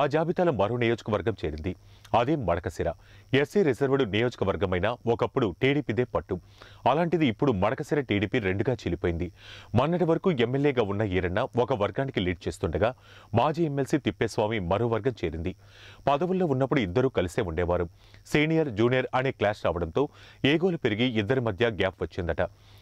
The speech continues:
గత అసెంబ్లీ ఎన్నికల వరకు సఖ్యతగా ఉన్నవారి మధ్య ఏ ఈగో క్లాష్ ఏంటో కేడర్కు అర్థం కావటం లేదట. కలిసి పార్టీ కార్యక్రమాలు కూడా పాల్గొనటం లేదు.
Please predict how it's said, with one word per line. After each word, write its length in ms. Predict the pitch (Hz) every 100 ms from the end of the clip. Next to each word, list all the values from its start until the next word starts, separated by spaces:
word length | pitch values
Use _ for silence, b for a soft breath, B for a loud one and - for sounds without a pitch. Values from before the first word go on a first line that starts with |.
| b 120
గత 140 | 147 170
అసెంబ్లీ 280 | 143 175 170 160
ఎన్నికల 260 | 101 123 131 98
వరకు 200 | 95 123 117
సఖ్యతగా 400 | 123 - 143 147 101
ఉన్నవారి 300 | 95 101 92 80
మధ్య 160 | 76 131 B B B B 147
ఏ 40 |
ఈగో 160 | 165 180 -
క్లాష్ 240 | 143 143 -
ఏంటో 200 | 98 95 92 80
కేడర్కు 360 | 120 127 139 120
అర్థం 180 | 82 104 95
కావటం 260 | 87 101 85
లేదట. 220 | 76 78 82 b b b b b -
కలిసి 260 | 131 151 180 -
పార్టీ 220 | 110 139 110
కార్యక్రమాలు 440 | 104 - 113 110 101
కూడా 120 | 98 113
పాల్గొనటం 440 | 95 98 107 - 87
లేదు. 180 | 80 78